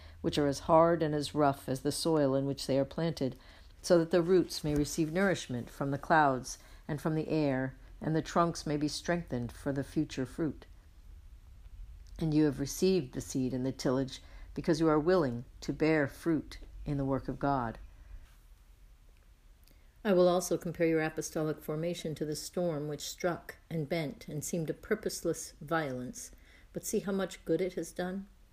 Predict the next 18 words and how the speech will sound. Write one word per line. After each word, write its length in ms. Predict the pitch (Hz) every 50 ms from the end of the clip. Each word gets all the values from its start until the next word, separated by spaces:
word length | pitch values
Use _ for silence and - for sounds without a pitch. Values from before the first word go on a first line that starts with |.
| - -
The 160 | - 196 -
air 220 | 214 202 196 185 180
today 480 | - - 165 165 170 160 156 156 - -
is 160 | 165 151 -
purer, 560 | - - - 226 214 196 165 139 127 127 131 - _ - - - - - -
fresher, 520 | - - 190 180 - - 151 151 143 143 - - - - _ _ - - -
without 340 | 190 175 190 190 185 - 175
dust 420 | 185 175 156 143 - - - -
or 80 | 165 147
sultriness. 800 | - - 175 151 151 151 - 147 139 139 135 131 - - - _ _ _ _ - - - _ _ - _ -
The 80 | - 180
sun 280 | - - 220 220 220 185
is 120 | 151 -
the 100 | - 147
same 280 | - - 175 160 151 147
sun 320 | - - 175 165 151 139
as 200 | 135 131 - -
yesterday's, 640 | 160 160 - - - 139 143 135 135 143 - -